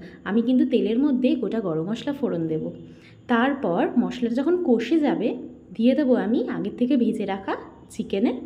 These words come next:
লেগ পিস দুটো। ভালো করে কষিয়ে নিয়ে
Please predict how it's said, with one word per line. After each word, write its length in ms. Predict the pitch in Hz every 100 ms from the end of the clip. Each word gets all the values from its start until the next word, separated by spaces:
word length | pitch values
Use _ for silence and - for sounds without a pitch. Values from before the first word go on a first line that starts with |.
| - - - 208
লেগ 240 | 214 -
পিস 200 | 143 143
দুটো। 220 | - - - - - - - - - -
ভালো 320 | 208 202 202
করে 300 | 190 233 - -
কষিয়ে 400 | 233 208 - 302
নিয়ে 380 | 277 196 262 -